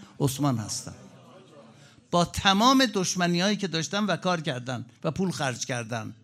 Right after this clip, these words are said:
حتی افرادی رو به کشتن دادن و تحمل کردن که شیعه رو از بین ببرن، تحریف کنن، نتونستن. تقاضا می‌کنم پیرمرد که داری می‌خوابی،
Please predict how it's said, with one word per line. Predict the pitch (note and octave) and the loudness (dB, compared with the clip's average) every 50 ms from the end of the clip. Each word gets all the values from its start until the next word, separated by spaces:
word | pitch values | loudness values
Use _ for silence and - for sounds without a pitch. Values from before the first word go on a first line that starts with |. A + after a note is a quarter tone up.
| _ _ _ _ _ _ _ _ _ _ _ _ - | _ _ _ _ _ _ _ _ _ _ _ _ -6
حتی | - D#3 - - - G#3 - | -6 -6 -2 0 0 0 0
افرادی | - D#3 C#3 - - D#3+ F3 F#3 F#3+ F#3+ G3+ | 0 -2 -2 -2 -2 0 0 0 0 -2 -2
رو | G3+ G#3+ | -2 -2
به | G#3 F#3 D#3+ - | -2 -2 -4 -4
کشتن | E3 D#3 C3+ - - G#3 A3+ B3 A#3+ | -4 -4 -4 -2 0 2 2 4 4
دادن | G3+ G3 E3 C3+ D3 C3+ A#2+ G#2+ G#2 G2+ - - _ _ _ _ _ _ _ | 4 2 2 2 2 -2 -2 -4 -8 -12 -14 -20 _ _ _ _ _ _ _
و | D3+ D3+ | -4 -4
تحمل | - D#3 D#3+ D#3+ D3+ D3 F3 G3 G3+ - | -2 0 2 2 2 4 2 2 0 0
کردن | - C#3+ C#3 B2+ A#2+ C3 C3+ B2 A2 B2+ - - - - - _ _ _ _ _ | -2 -4 -4 -2 -2 -2 -2 -2 -2 -4 -8 -16 -20 -20 -20 _ _ _ _ _
که | - - C3+ | -8 -4 -2
شیعه | A#2+ - - - - - - F3 D#3+ D3 D3 C#3 F3 F#3+ | 0 0 2 2 4 4 4 2 2 0 0 2 2 2
رو | G3+ A#3+ | 2 2
از | - - C#3+ C3 C3 B2 - | 2 2 0 0 0 0 2
بین | C#3+ D3 D3 D3 | 4 6 6 6
ببرن، | C3+ C3+ B2+ A2+ A2+ A2 G#2+ A2+ A2 G#2+ G#2+ G#2+ A2+ A2 - - - - _ _ _ _ _ _ _ _ _ _ _ | 6 4 2 2 0 0 2 2 2 2 0 0 -2 -4 -8 -14 -20 -20 _ _ _ _ _ _ _ _ _ _ _
تحریف | - - - G2+ G#2 A2+ A#2 A#2 A2+ - - | -10 -8 -6 -6 -6 -4 -4 -4 -6 -6 -10
کنن، | - - - F2+ F2+ F2+ A2 A2 - - | -14 -10 -6 -6 -4 -6 -6 -8 -10 -10
نتونستن. | C3+ B2+ A#2 A2+ - - - - - - - - - - - _ _ _ _ _ _ _ _ _ _ _ _ _ _ _ _ _ _ _ _ _ - | -10 -8 -8 -10 -10 -14 -14 -14 -14 -14 -16 -16 -16 -18 -18 _ _ _ _ _ _ _ _ _ _ _ _ _ _ _ _ _ _ _ _ _ -12
تقاضا | - C#3 B2+ A#2 B2+ C3 B2 A#2+ A#2 D3 D#3 | -8 -6 -4 -2 0 0 0 2 2 4 4
می‌کنم | E3 D#3 C3 A#2 - - B2 G#2+ G#2+ A2 G#2+ | 4 4 4 2 0 0 0 0 0 -2 -2
پیرمرد | - - E3 D#3+ D#3 C3+ A#2 A2+ A2 | -2 0 2 4 4 4 4 2 0
که | - - | -2 -4
داری | A2+ A2 A2+ A2+ A2 | -2 -2 0 0 2
می‌خوابی، | A2 A2 A2 A2 - A#2+ A2 G#2+ A2 G#2 G#2+ | 2 0 0 -2 -4 -6 -6 -4 -4 -6 -6